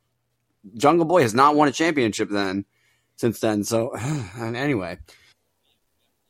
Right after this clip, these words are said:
But yeah, we had Metalik taking on Jay White. Um, the Guns were on commentary here. Uh, I loved Ian saying, "Help me," to the camera, 'cause he was just, there was so much going on in this segment. There was just anti-Riccaboni. It was insane.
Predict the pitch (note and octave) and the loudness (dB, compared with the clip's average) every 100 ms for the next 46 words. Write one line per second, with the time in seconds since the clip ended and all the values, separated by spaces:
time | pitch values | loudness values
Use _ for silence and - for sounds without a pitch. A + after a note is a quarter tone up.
0 | _ _ _ _ _ - - D3+ A#2+ - | _ _ _ _ _ -20 -2 2 2 0
1 | - A#2+ B2+ C#3 C3+ C3 A2 G#2+ F#2+ G2 | -4 -2 0 0 -2 -2 -2 -2 -2 -2
2 | F#2 F#2 F#2+ C#3+ - _ _ _ _ - | -4 -4 -6 -8 -16 _ _ _ _ -12
3 | - G2+ G2 F#2+ F#2 G2 G#2+ G#2 G#2 F#2+ | -6 -4 -2 -4 -6 -4 -2 -2 0 -2
4 | F#2+ F#2+ F#2+ F#2 F#2 F#2+ G2 A#2+ - _ | -2 -2 -4 -4 -4 -2 -2 -4 -10 _
5 | _ _ _ _ _ _ - - G#2 F#2+ | _ _ _ _ _ _ -18 -8 -4 -2
6 | F#2+ G#2 G2+ G2+ - - - G#2+ G2+ G2 | 0 0 0 -2 -10 -16 -6 -2 -2 -2
7 | G2+ G2+ G#2+ G2 G2 G2 F#2+ - F#2 F#2+ | -4 -4 -2 -4 -2 -6 -6 -8 -6 -4
8 | G2+ G2 F#2+ F#2+ F#2 G2 F2 - - - | -4 -4 -4 -4 -6 -6 -8 -8 -6 0
9 | B2 A2 - B2+ G#2 G#2+ G#2 G#2 G2 F#2+ | 0 0 0 2 4 4 2 0 2 0
10 | F#2 G2 - G#2+ G2+ G2 F#2 F#2 F#2+ - | -2 -4 -2 0 0 0 -2 -4 -8 -8
11 | G#2 F#2+ G#2 G2 F#2 F2+ F2 F2+ G2 D#2 | -8 -4 -2 -2 -2 -2 0 0 -2 -2
12 | F#2 F2 F#2+ F2 G#2 | -8 -6 -4 -4 -4